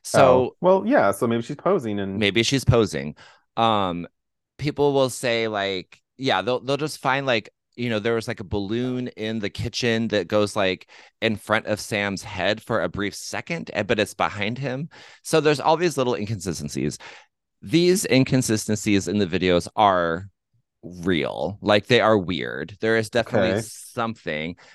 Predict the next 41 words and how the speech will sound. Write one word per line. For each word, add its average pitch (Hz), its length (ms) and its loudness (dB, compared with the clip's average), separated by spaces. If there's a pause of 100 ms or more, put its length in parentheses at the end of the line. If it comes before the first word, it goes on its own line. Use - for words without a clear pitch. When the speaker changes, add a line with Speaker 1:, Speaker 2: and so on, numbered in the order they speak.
Speaker 1:
There's 127 220 2
times 131 320 -2
where 127 100 0
she 117 420 0
is, 101 580 0
um, 85 460 -2 (360)
doing 110 240 2
her 113 160 2
dances 95 880 0
in 98 140 -6
front 95 160 -2
of 92 80 -2
the 95 80 2
camera 82 560 -2
and 87 180 -4
she's 85 160 -8
wearing 76 200 -2
glasses. 85 680 0 (460)
And 90 420 0
in 113 180 2
the 104 60 0
reflection 117 760 0
of 95 200 -2
the 87 140 -4
glasses, 104 640 -4
if 110 160 -6
you 98 100 -4
pause, 120 580 -2
you 110 120 -2
can 107 180 -4
see 107 240 -4
that 104 180 -2
it's 92 220 -4
actually 87 400 -4
a 82 40 -4
green 78 300 -4
screen 143 460 -4
in 131 160 -4
front 135 220 -2
of 143 80 -6
her. 160 260 -2